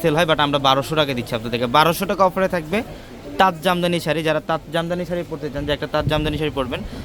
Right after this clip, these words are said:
আজকের ভিডিও থেকে একটা শাড়ি কালেকশন করবেন, এগুলো অনলাইনের মাধ্যমে নিতে পারবেন। ক্যাপশনে থাকা নাম্বারগুলোতে কন্ট্যাক্ট করে অথবা শোরুম থেকেও নিতে পারবেন। আমাদের চারতলার প্রত্যেকটা ট্রেডিশনাল শোরুমে আসলে আপনারা এই তাঁত জামদানি, জামদানি কালেকশনগুলো পাবেন। মাত্র বারোশো টাকায় থাকবে এই শাড়িগুলো।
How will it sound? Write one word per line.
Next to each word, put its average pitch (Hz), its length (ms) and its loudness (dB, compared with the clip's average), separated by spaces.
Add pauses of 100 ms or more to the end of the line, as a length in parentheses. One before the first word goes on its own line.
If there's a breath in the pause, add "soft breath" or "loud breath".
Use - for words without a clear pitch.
(120 loud breath)
আজকের 160 320 0
ভিডিও 165 220 2
থেকে 180 160 2
একটা 165 160 0
শাড়ি 160 240 0
কালেকশন 143 340 -2
করবেন, 131 220 -4
এগুলো 165 200 0
অনলাইনের 180 280 4
মাধ্যমে 185 220 4
নিতে 185 180 2
পারবেন। 170 280 4 (340 loud breath)
ক্যাপশনে 180 380 4
থাকা 180 200 2
নাম্বারগুলোতে 160 500 2
কন্ট্যাক্ট 151 320 0
করে 180 100 2
অথবা 160 240 2
শোরুম 170 340 2
থেকেও 170 180 2
নিতে 165 180 0
পারবেন। 160 220 4
আমাদের 147 280 2
চারতলার 175 420 2 (140)
প্রত্যেকটা 190 520 0 (540 loud breath)
ট্রেডিশনাল 202 500 4
শোরুমে 185 340 0
আসলে 170 240 0
আপনারা 147 240 0
এই 143 60 0
তাঁত 139 160 0
জামদানি, 143 320 0 (140)
জামদানি 139 280 0
কালেকশনগুলো 123 440 0
পাবেন। 117 220 -2
মাত্র 131 240 0
বারোশো 156 380 2
টাকায় 147 200 -2
থাকবে 120 180 -6
এই 120 100 -4
শাড়িগুলো। 113 300 -4